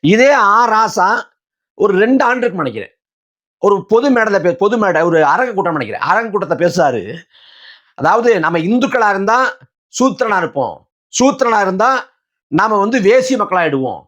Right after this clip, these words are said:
அதனால நம்ம இந்துக்கள் இல்ல அப்படிங்கிற பரப்புரை செய்யணும்." அந்த பரப்புரைய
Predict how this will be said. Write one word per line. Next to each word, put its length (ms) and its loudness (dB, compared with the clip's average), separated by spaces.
அதனால 500 0
நம்ம 520 0
இந்துக்கள் 520 0
இல்ல 460 0
அப்படிங்கிற 280 -2
பரப்புரை 440 0
செய்யணும்." 300 -8
அந்த 420 -4
பரப்புரைய 680 0